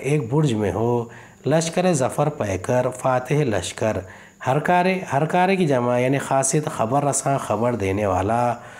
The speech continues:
सबादम, हवा की रफ्तार रखने वाला।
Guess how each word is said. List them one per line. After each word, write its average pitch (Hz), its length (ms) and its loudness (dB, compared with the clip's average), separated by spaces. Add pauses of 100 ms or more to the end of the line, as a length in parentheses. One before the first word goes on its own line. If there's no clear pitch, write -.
(220)
सबादम, 180 720 2
हवा 143 280 4
की 151 180 0
रफ्तार 131 420 2
रखने 160 280 2
वाला। 151 460 2